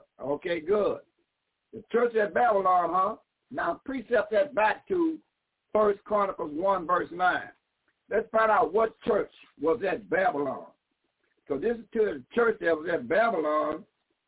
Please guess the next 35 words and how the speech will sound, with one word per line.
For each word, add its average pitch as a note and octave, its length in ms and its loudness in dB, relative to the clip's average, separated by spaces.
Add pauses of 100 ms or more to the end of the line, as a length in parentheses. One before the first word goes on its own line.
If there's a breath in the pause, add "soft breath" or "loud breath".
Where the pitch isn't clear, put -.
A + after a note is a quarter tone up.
What A#3 320 -4
church G#3+ 240 0
was E3 180 -12
at G#3 160 -4
Babylon? D#3 720 0 (760)
And F3 400 -4 (1200)
one F#3 540 0
and C3 180 -8
nine, F#3 440 -2
verse E3+ 240 -2
one E3 240 -4
of C#3+ 100 -8
First D#3+ 320 -2
Chronicles. D#3+ 480 -6 (120)
What, G3+ 180 -8 (540)
what's A#3+ 180 -6
the A3 40 -8
name A3 240 2
of G#3 60 -2
that G3 260 0
church G#3 300 0
at C#3+ 240 -6
Babylon? E3+ 640 -2 (880)
We're D#3+ 140 2
gonna D#3 160 0
read G3+ 300 0
it D3+ 60 0
right G3+ 300 0
now F#3+ 420 0
in - 220 -10
First G3 280 -2
Chronicles F#3+ 440 -2
one, F3 300 0
verse D#3 240 2
nine. D3+ 380 -6